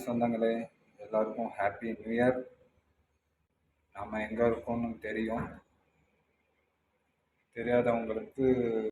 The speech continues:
சொல்றேன். நான் மாலத்தீவுல மாலைங்கிற ஒரு சிட்டில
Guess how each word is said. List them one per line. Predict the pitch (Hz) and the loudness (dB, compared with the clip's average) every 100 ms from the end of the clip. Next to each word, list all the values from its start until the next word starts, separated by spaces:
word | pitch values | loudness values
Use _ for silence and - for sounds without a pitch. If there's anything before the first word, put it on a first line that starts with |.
| - 113 | -6 -12
சொல்றேன். | 104 - 107 127 - _ _ _ _ | -14 -8 -6 -6 -12 _ _ _ _
நான் | 104 104 107 | -8 -6 0
மாலத்தீவுல | 110 113 - 110 110 117 101 | 0 0 -2 -4 0 0 0
மாலைங்கிற | 104 110 113 113 113 107 101 | 0 2 2 0 -2 -4 -4
ஒரு | 98 104 | -6 -10
சிட்டில | 98 107 101 | -10 -6 -4